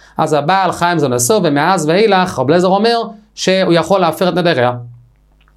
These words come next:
אז קודם כל, התוספות כאן, תוספות מכסביה, מכסביה, מודפס כאן בצד, הוא מקשה, אם כך שהעמדנו את המשנה, שהיא בויגרס, שהגיע הזמנו, ולכן אפשר להפר את נדריה כדעת רב אליעזר,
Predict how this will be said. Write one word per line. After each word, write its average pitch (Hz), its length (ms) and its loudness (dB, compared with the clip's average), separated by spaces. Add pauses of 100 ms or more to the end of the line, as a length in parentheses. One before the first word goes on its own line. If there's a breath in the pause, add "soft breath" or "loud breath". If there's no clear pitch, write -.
(380 loud breath)
אז 117 140 -2
קודם 185 320 -2
כל, 131 420 0 (120)
התוספות 127 560 -2
כאן, 120 200 -2
תוספות 160 380 -4
מכסביה, 131 300 0 (100)
מכסביה, 127 560 -2
מודפס 127 300 -6
כאן 143 140 -4
בצד, 135 340 -2
הוא 165 80 0
מקשה, 123 360 -2 (580)
אם 185 180 -2
כך 170 240 -2
שהעמדנו 143 440 0
את - 100 -4
המשנה, 156 380 -2 (500 loud breath)
שהיא 107 640 0
בויגרס, 147 440 0
שהגיע 139 360 0
הזמנו, 156 520 0
ולכן 139 480 0
אפשר 165 240 -2
להפר 151 340 -2
את 151 60 -2
נדריה 147 340 0
כדעת 156 340 -2
רב 117 140 -2
אליעזר, 123 380 2